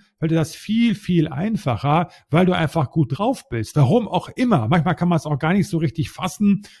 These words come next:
warum man jetzt besser drauf ist. Das, das können, ähm, tolle Erlebnisse sein, die wir halt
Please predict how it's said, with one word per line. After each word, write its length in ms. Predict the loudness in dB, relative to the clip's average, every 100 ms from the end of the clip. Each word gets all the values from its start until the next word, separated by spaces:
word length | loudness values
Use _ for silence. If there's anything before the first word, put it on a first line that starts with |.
| _
warum 300 | 2 4 4
man 100 | 4
jetzt 180 | 2
besser 320 | -2 -2 -2 -2
drauf 300 | -2 -2 0
ist. 320 | 0 0 -2
Das, 240 | -4 -4 -20 -20 _ _ _ _ _
das 220 | -8 -6
können, 320 | 0 4 4 4
ähm, 680 | 2 2 0 -2 -4 -10 -2
tolle 200 | 2 4
Erlebnisse 320 | 2 2 0
sein, 160 | 2 2
die 120 | 2
wir 140 | 2
halt 340 | 0 -2 -8